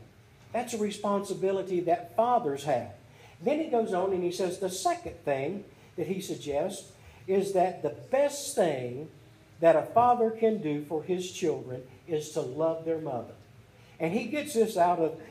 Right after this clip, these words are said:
Ephesians, the fifth chapter, where Paul tells the Ephesian husbands, and us too, to love their wives just as Christ loved the church and gave himself up for them.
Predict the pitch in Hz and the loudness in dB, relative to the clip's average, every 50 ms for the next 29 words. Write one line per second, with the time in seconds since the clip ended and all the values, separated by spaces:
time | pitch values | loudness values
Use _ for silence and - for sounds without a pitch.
0 | - - 208 220 214 - 185 160 160 156 147 156 170 180 180 - 151 147 139 - | -14 -10 -8 -6 -4 0 0 0 0 0 -2 -2 -2 -2 -2 -4 -4 -6 -6 0
1 | 185 185 185 185 - - - 165 147 151 147 - 175 175 170 156 147 147 151 147 | 0 0 0 0 -4 -4 0 2 2 2 0 -2 -4 -4 -2 0 0 0 0 -2
2 | 147 - - - - - - - - - - - - - - - - - - - | -4 -8 -14 -20 -20 -20 -20 -20 -20 -20 -20 -20 -20 -20 -20 -20 -20 -20 -20 -20
3 | - - - - - - - 208 208 196 196 - 208 202 190 180 - 175 165 165 | -20 -20 -20 -20 -14 -4 0 2 2 2 2 2 2 2 2 2 -2 -4 -4 -4
4 | - - - 226 254 254 214 196 160 135 - - 147 135 131 - - 151 170 202 | -6 -6 -8 -8 -6 -6 -6 -6 -8 -8 -4 -4 -2 -2 -4 -6 -8 -10 -10 -10
5 | - - - - - - 151 156 160 160 165 175 165 170 - - - 262 269 214 | -10 -14 -18 -18 -10 -4 -2 0 4 4 4 4 2 0 -6 -8 -8 -6 -4 -2
6 | 156 156 175 185 - - - - - - - - - - - - - - 190 175 | -2 -2 -2 -4 -6 -12 -18 -20 -20 -20 -20 -20 -20 -20 -20 -20 -10 -2 0 2
7 | 170 185 196 214 202 202 214 226 247 240 185 170 147 143 143 151 165 165 165 - | 4 6 6 6 6 6 2 2 2 2 0 -2 -2 0 0 0 -2 -2 -4 -6
8 | - 127 156 170 160 - - 226 220 - - - - 151 135 143 160 156 - - | -6 -4 -4 -4 -4 -6 -10 -10 -10 -12 -12 -6 -4 -4 -4 -4 -6 -8 -8 -4
9 | 131 131 131 127 131 139 135 - - - - - - - - - - - 208 208 | 0 0 2 2 0 -2 -6 -8 -18 -20 -20 -20 -20 -20 -20 -16 -6 -2 -2 -2
10 | 214 - 269 277 254 208 - - - - - - - - - 151 135 135 135 165 | -2 -2 -4 -2 -2 -4 -6 -8 -14 -18 -18 -20 -20 -16 -10 -8 -6 0 2 2
11 | 170 170 175 175 175 - 202 196 190 190 208 226 240 233 - - 156 127 110 - | 2 2 0 -4 -4 -2 -2 -2 -2 0 0 -2 -2 -2 -4 -4 -4 -4 -6 -10